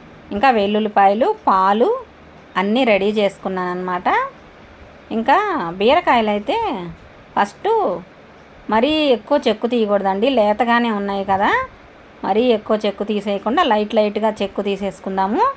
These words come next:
అదే ముదురు బీరకాయలు అనుకోండి, చెక్కు కొంచెం తక్కువ తీసాము అంటే చాలు,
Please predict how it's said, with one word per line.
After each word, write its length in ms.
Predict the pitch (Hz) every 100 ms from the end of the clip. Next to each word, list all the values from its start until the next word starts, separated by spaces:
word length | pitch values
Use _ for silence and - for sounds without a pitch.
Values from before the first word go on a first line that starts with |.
| - - - - - - -
అదే 260 | - 233 277
ముదురు 320 | 247 233 302
బీరకాయలు 460 | 277 254 226 214
అనుకోండి, 680 | 202 202 190 185 175 175 180 - - - 262
చెక్కు 200 | 262 320
కొంచెం 360 | 277 247 247
తక్కువ 340 | 240 220 - 269
తీసాము 500 | 254 220 233 220 233
అంటే 280 | 208 208
చాలు, 440 | 214 202 185 180